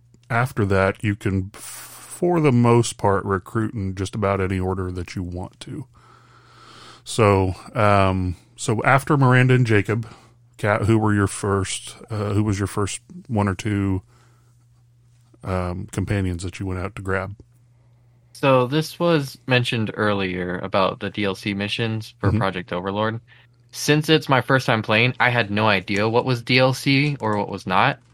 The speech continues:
Speaker 2: And so the first two people I got was Kasumi and Zaid.
Speaker 1: Okay.
Speaker 2: Which are D L C characters.
Speaker 1: So, uh, so to get, that's, that's an odd mix to get first because you had to get Zaid on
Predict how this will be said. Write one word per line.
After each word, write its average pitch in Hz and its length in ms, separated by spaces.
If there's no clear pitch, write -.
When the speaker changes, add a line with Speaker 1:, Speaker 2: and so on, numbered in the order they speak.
Speaker 2:
And 107 320
so 117 320
the 104 100
first - 480
two 139 180
people 120 300
I 104 100
got 98 340
was 101 240
Kasumi 107 580
and 92 160
Zaid. 87 380
Speaker 1:
Okay. 135 240
Speaker 2:
Which 98 180
are 90 140
D 104 140
L 95 80
C 90 200
characters. - 680
Speaker 1:
So, 107 520
uh, 82 140
so 123 280
to 120 180
get, 131 180
that's, 131 320
that's 139 260
an 120 120
odd 131 400
mix 113 760
to 120 120
get 113 220
first 143 360
because 104 380
you 104 100
had 110 140
to 107 60
get 107 240
Zaid 107 560
on 101 500